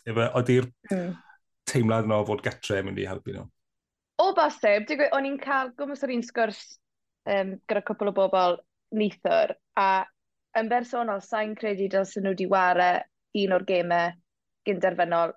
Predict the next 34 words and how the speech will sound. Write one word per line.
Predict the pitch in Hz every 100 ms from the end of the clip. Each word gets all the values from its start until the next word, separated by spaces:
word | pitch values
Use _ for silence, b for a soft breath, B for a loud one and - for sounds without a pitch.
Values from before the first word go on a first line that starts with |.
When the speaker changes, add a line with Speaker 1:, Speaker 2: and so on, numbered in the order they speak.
| 180
Speaker 2:
yn | 180
Lusail. | 175 185 190 180 190 -
Fi'n | 196
credu | 202 185 185
dylsen | 185 175 185
nhw | 180
'di | 170
jyst | 180 175
cadw | 196 175 170
fe | 170
ar | 165
gyfer | 180 170 170
y |
ffeinal, | 180 170 160 165 180 -
achos | 185 170
ma' | 196 185
'da |
ti, | 190 196 185 180 b b b b b _ _
ma' | 214 202 -
Ffrainc | - 240 247
Morocco | 247 214 214 214 208 196
yn | 196 190 196 196
Albaet, | 185 190 185 - _ _ -
a | 233
wedyn | 226 220 220
ni, | 214 -
yr | 208 208 - - _ _ _ _ _
stadiwm | _ - 226 214 233
arall | - 214 214 202
sy'n | 233 202
gallu | 208 196
dyla'r | - 196 190 190
fwy | 190 196
o | 185